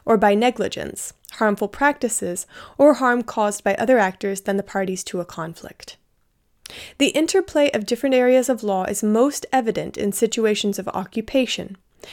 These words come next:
and has influenced the formulation of the draft principles relative to occupation,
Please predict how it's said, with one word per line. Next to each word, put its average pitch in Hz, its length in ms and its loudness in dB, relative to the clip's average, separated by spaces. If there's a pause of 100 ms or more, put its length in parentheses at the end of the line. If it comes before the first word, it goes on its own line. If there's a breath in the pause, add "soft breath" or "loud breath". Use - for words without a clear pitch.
(200 loud breath)
and 247 140 0
has 262 180 4
influenced 262 720 2
the 208 100 -2
formulation 240 680 0
of 190 80 -6
the 196 80 -2
draft 202 400 -2
principles 190 560 -4
relative 214 480 2
to - 160 -8
occupation, 185 760 -8